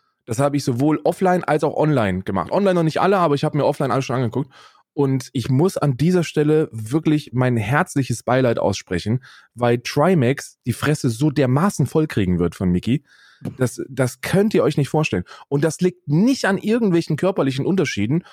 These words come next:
oder an irgendwelchen, äh, ehrgeizigen Geschichten, sondern einzig und allein an den Tra-, an, am Trainerstab. So, Trimax hat irgend so einen Fitness-YouTuber, der, der auch mal auf, auf Dinger einprügelt. Und, äh, Mickey T V hat so einen alten,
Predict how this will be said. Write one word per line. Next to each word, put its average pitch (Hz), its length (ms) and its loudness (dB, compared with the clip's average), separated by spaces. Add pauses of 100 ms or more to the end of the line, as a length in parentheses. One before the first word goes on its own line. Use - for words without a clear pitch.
(160)
oder 165 220 2
an 156 180 0
irgendwelchen, 151 920 2
äh, 113 240 0
ehrgeizigen 127 1080 0
Geschichten, 117 500 -2
sondern 127 280 0
einzig 180 420 0
und 175 80 4
allein 160 380 2
an 139 120 -2
den 131 160 0
Tra-, - 200 -6
an, 139 200 0
am 131 140 2
Trainerstab. 127 640 -2 (500)
So, 147 160 -2
Trimax 185 520 0
hat 151 120 -2
irgend 180 240 2
so 151 80 0
einen 123 100 2
Fitness-YouTuber, 110 880 0 (340)
der, 135 300 4
der 135 280 2
auch 156 80 2
mal 151 180 4
auf, 127 240 2
auf 123 200 0
Dinger 175 340 2
einprügelt. 104 680 0 (300)
Und, 135 360 0
äh, 123 60 2
Mickey 139 280 0
T 147 120 -2
V 139 200 0
hat 139 100 -2
so 139 60 0
einen 127 140 -4
alten, 170 520 2